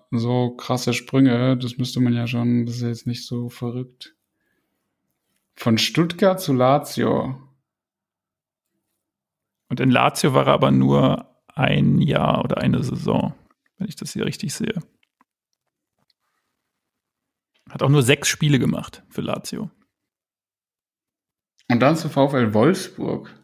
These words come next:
Speaker 2: Dann erstmal zu West Ham United.
Speaker 1: Ach, dann noch zu West Ham.
Speaker 2: Da gab's elf Spiele und dann zu Wolfsburg und da hat er auch nur sechs Spiele gemacht. Also ich weiß nicht, was der junge Mann denn gemacht hat, aber viel gespielt hat er nicht.
Speaker 1: <laughs>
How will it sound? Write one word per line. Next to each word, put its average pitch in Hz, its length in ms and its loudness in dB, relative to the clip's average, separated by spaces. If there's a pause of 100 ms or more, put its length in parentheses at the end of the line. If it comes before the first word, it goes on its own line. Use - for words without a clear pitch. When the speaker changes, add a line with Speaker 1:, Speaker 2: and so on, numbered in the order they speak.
(360)
Speaker 2:
Dann 139 140 -2
erstmal 135 300 0
zu 127 180 -2
West 127 320 0
Ham 156 180 2
United. 123 680 2 (600)
Speaker 1:
Ach, 110 200 -4
dann 190 300 4
noch 196 160 0
zu 143 160 -4
West 160 280 -4
Ham. - 320 -10 (200)
Speaker 2:
Da 139 140 -6
gab's 139 180 -4
elf 151 320 2
Spiele - 760 -2
und - 340 -4
dann 151 200 2
zu 160 180 2
Wolfsburg 143 640 2
und 127 120 2
da 120 80 2
hat 127 80 4
er 139 80 2
auch 143 60 2
nur 139 120 4
sechs 110 260 0
Spiele - 240 -6
gemacht. - 260 -2
Also 117 140 0
ich 120 80 2
weiß 127 140 2
nicht, 143 100 0
was 135 140 -2
der - 100 0
junge 131 180 2
Mann 123 140 2
denn 123 80 2
gemacht 131 240 -2
hat, 143 80 -2
aber - 160 -4
viel 147 220 -2
gespielt 151 300 -4
hat - 140 -12
er - 40 0
nicht. - 160 2
Speaker 1:
<laughs> - 80 -6